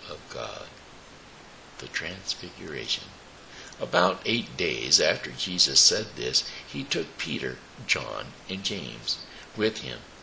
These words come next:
and he went up on a mountain to pray. As he was praying, the apprentice, uh,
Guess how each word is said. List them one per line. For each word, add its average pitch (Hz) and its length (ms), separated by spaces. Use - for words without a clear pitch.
and 147 140
he 143 60
went 131 300
up 95 180
on 82 260
a 76 180
mountain 110 440
to 95 120
pray. 95 460
As 64 200
he 76 120
was 67 160
praying, 65 400
the 73 140
apprentice, - 880
uh, 98 140